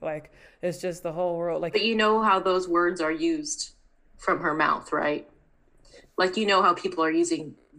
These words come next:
Speaker 2: that sentiment.
Speaker 1: Well, she said in this, in her example, she said it's like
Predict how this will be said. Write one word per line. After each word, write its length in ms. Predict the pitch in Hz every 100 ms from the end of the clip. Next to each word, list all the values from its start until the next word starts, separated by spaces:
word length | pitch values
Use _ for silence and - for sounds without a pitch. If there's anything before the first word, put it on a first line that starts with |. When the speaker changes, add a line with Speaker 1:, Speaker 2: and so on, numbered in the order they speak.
| 147
Speaker 2:
that 340 | 175 143 - - _ _ _
sentiment. 580 | - 175 - - 143 - _ _ _ _ _
Speaker 1:
Well, 240 | - 214 226
she 240 | - 330
said 400 | 349 254 214 202
in 140 | 196 202
this, 180 | 202 202
in 220 | - 190
her 180 | 208 247
example, 560 | 196 170 185 175 190 175
she 200 | - 226
said 300 | - 196 170
it's 320 | 170 - -
like 340 | 180 170 165